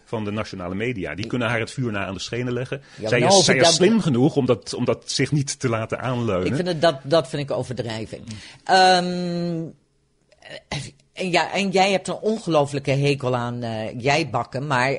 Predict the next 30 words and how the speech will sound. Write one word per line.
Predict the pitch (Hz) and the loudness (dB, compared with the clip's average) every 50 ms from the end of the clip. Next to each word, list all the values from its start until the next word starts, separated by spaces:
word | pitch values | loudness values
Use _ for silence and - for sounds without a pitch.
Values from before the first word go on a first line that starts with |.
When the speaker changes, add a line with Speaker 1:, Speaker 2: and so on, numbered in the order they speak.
| - _ | -6 _
Speaker 2:
om | - 139 143 139 139 | -6 -4 -4 -4 -4
toch | - 143 127 - 143 139 | -4 -6 -2 0 0 2
nog | 147 131 - - 120 | 2 0 0 -2 -2
even | 120 127 135 147 135 - 160 139 - - - - - - - - - - - - - - | 0 2 0 0 2 2 2 0 0 -2 -12 -18 -18 -20 -20 -20 -20 -20 -20 -18 -6 -2
<laughs> | - 190 | -2 -2
dat | 175 180 214 170 247 | 2 4 2 2 4
toch | - 208 - - - | 2 0 0 0 -2
te | - | -2
Speaker 1:
Oh, | 160 135 | 0 2
Speaker 2:
doen. | 117 117 | 4 4
Speaker 1:
ja, | 120 113 104 98 101 | 4 4 2 0 0
ja, | 113 135 139 | 0 0 2
maar | 147 139 | 6 6
Speaker 2:
Trump. | - - | 6 8
Speaker 1:
Trump, | 175 170 175 185 - | 8 6 4 2 2
ja, | 151 165 175 | 2 2 2
maar | 185 175 175 | 4 4 4
Speaker 2:
Ja, | - | 6
Speaker 1:
Trump | 196 196 175 185 190 | 6 6 6 6 8
ook. | 175 | 8
Speaker 2:
ja, | 208 220 | 8 8
maar | 220 240 247 240 | 8 6 2 2
Trump. | - 254 262 233 202 208 - - - - - 131 135 - 127 - 240 - - | 2 4 4 4 4 2 0 -10 -14 -14 -10 -8 -8 -6 -6 -6 -6 -2 2
Speaker 1:
<laughs> | 240 220 220 | 4 4 4
Speaker 2:
Oké. | 220 202 151 - - | 4 2 0 0 0
Speaker 1:
Ja, | - 131 123 120 | -4 -4 -4 -2
maar | 113 - - - | -4 -4 -6 -6
Trump | - - 135 127 123 - - | -10 -4 0 0 0 0 -2
Speaker 2:
Oké. | - - | -2 -2
Speaker 1:
ook. | 131 120 - - - | -2 -2 -2 -10 -18